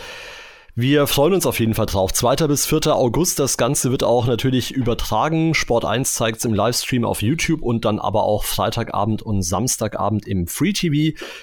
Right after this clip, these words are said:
Könnt ihr also einschalten, uns dann auch dort sehen. Und, äh,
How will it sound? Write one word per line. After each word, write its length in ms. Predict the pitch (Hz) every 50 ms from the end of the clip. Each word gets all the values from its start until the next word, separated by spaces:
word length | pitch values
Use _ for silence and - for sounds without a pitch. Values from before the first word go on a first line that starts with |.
| - -
Könnt 180 | - 123 117
ihr 80 | 120 101
also 160 | 101 92 104
einschalten, 480 | 90 104 113 113 - 120 107 110 - 107
uns 240 | - 117 107 -
dann 160 | - 104 98 -
auch 220 | - 101 101 -
dort 400 | - 104 98 98 95 - - - -
sehen. 480 | - 110 95 90 104 110 123 143 151 139
Und, 520 | - - 120 110 110 110 107 104 - -
äh, 260 | 113 107 101 101 101